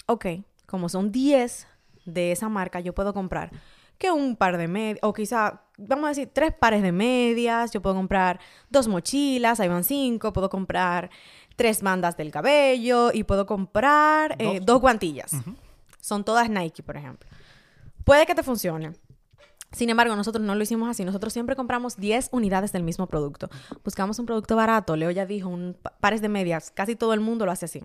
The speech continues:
Speaker 1: Otro punto importante. Cuando estés comprando estos productos,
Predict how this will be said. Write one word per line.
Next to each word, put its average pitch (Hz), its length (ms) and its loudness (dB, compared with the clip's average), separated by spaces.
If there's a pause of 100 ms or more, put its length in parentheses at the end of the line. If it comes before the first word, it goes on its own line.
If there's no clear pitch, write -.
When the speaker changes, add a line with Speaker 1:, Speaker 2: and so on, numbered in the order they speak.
(300)
Speaker 1:
Otro 240 240 2
punto 254 160 -2
importante. 233 560 -4 (800)
Cuando 196 220 4
estés 196 180 2
comprando 247 300 2
estos 240 180 -2
productos, 180 460 0